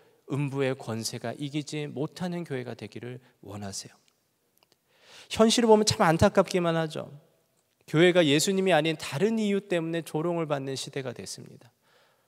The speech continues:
예전엔 예수님을 믿는다는 것 때문에 조롱을 받았는데 이제는 교회가 세상을 닮아가-, 닮았-, 닮았기 때문에 세상과 별 다를 것이 없다. 더 혹은 너희가 세상보다 더 더럽다.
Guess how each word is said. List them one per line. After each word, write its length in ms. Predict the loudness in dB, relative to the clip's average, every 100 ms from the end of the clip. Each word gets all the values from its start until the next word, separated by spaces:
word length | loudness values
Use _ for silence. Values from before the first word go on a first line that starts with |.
| _ _ 2
예전엔 420 | 4 6 4 6
예수님을 480 | 6 4 2 4 4
믿는다는 720 | 2 0 2 2 4 2 4
것 180 | -2 0
때문에 360 | -2 -2 -4
조롱을 400 | -4 -2 -2 -4
받았는데 720 | -6 -10 -12 -16 -16 -8 -8 -8 -18 -12 -6
이제는 580 | -2 0 0 -2 -4 -16 _ _ _ _ _ _
교회가 540 | -4 -2 -2 -2 -2
세상을 560 | -2 -4 -4 -6 -6 -10
닮아가-, 540 | -10 -12 -10 -10 -10 -14 _
닮았-, 680 | -12 -10 -6 -8 -8 -12 -12 -14
닮았기 460 | -12 -10 -10 -12
때문에 500 | -14 -16 -14 -16 -18 _ _ _ -16
세상과 540 | -8 -6 -6 -4 -6
별 280 | -6 -8 -8
다를 300 | -10 -14 -14
것이 300 | -12 -14 -14
없다. 340 | -18 _ -20 _ _ _ _ _
더 300 | -10 -4 -2
혹은 460 | 0 -2 0 -4 -6 _ _ _ _ _
너희가 400 | -8 -8 -6 -8
세상보다 560 | -8 -10 -12 -12 -16 -18
더 300 | -20 -16 -16
더럽다. 640 | -14 -16 -16 _ -20 -20